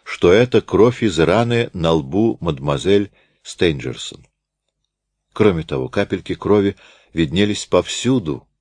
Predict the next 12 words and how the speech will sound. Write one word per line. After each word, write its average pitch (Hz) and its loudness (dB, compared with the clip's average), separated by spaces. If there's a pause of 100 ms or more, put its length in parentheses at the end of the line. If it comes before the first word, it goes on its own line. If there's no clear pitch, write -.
(520)
как 80 -2
бы 73 -6
следуя 104 2
за 80 -2
хорошо 80 0
заметными 95 -2
отпечатками 90 -4
ног 82 -6
убийцы. 71 -8 (960)
Это 104 2
позволяло 98 4
предположить, 85 0